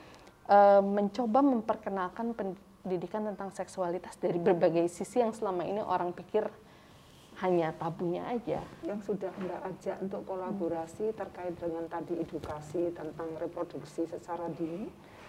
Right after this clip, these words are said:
Speaker 2: kira-kira, eh, ke siapa saja dan seberapa luas?
Speaker 1: Eh, tahun dua ribu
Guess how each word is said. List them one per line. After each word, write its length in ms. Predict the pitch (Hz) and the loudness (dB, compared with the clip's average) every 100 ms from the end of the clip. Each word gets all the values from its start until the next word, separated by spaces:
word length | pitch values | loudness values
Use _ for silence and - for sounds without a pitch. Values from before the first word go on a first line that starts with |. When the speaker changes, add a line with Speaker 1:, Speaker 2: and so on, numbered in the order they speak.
| - - | -16 -10
Speaker 2:
kira-kira, 400 | 180 180 220 226 - - | -8 -6 -6 -8 -10 -14
eh, 320 | 202 185 180 175 | -10 -8 -8 -8
ke 140 | - 175 | -6 -6
siapa 420 | 170 185 156 - 165 | -6 -6 -6 -6 -10
saja 560 | - 160 147 160 165 156 | -8 -10 -6 -6 -6 -8
dan 180 | 147 147 147 | -10 -12 -10
seberapa 480 | 165 - 160 - 160 | -8 -6 -8 -6 -6
luas? 320 | 156 147 - - - - - - - | -6 -6 -12 -18 -20 -20 -20 -20 0
Speaker 1:
Eh, 260 | 247 247 254 | 6 8 6
tahun 480 | 254 254 - 277 254 | 2 -2 0 2 4
dua 180 | 202 196 | 4 4
ribu 380 | 190 175 180 | 4 2 0